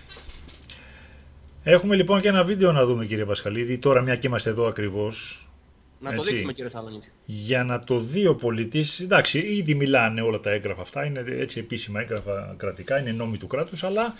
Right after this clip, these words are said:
Speaker 1: μια και είμαστε εδώ
Speaker 2: Ε, κύριε Σαλονίδη, πριν, πριν παιχτεί το βίντεο, για να καταλάβουν οι Έλληνες πολίτες, να αντιληφθούν ακριβώς,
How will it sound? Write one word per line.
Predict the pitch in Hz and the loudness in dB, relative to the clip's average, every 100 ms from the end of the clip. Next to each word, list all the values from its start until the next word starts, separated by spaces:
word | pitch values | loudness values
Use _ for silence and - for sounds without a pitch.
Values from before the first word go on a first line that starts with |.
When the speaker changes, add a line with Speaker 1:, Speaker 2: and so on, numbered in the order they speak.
| - - - | -18 -20 -16
Speaker 1:
μια | 156 190 220 | -4 0 0
και | 214 185 165 151 143 | 4 6 6 6 6
είμαστε | 156 139 - 135 120 | 4 0 0 2 2
εδώ | 110 120 104 147 | 2 -2 -4 2
Speaker 2:
Ε, | 143 135 | 2 2
κύριε | - 214 | 2 2
Σαλονίδη, | 202 175 190 123 | 2 2 2 2
πριν, | 190 240 185 147 | 2 2 0 0
πριν | 214 226 - | 2 2 2
παιχτεί | 190 - 196 | 0 2 0
το | 151 | 0
βίντεο, | 127 127 131 202 311 - - - _ - _ _ | -2 -2 -2 -4 -4 -10 -20 -20 _ -20 _ _
για | 127 151 | -2 2
να | 151 | 2
καταλάβουν | 143 151 196 170 | 0 2 2 2
οι | |
Έλληνες | 160 135 | -4 -6
πολίτες, | 127 127 226 381 - - - - | -6 -6 -6 -8 -10 -16 -20 -2
να | 160 | 0
αντιληφθούν | 165 170 233 214 | 0 -4 -2 -2
ακριβώς, | - 147 131 208 - - | -2 -6 -6 -8 -10 -18